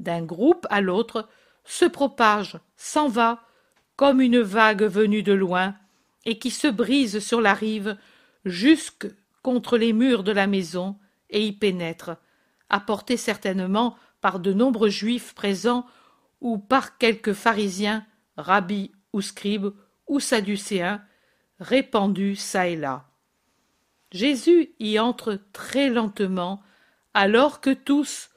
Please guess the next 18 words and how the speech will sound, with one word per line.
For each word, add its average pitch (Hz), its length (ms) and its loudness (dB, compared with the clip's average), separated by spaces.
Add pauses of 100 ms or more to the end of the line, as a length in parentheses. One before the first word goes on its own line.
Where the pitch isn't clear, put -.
(360)
tout 349 260 2
en 247 120 4
accourant 226 600 0
de 175 100 -4
tous 311 220 2
côtés, 208 520 0 (440)
s'écartent 247 760 -2
du 208 140 -4
sentier 202 720 -2
où 202 120 -2
il 175 180 -2
marche. 156 520 -6 (1400)
Et 190 100 -4
comme 180 360 -2 (120)
personne 269 560 0
ne 214 80 -2
le 202 140 -2
salue, 196 460 -4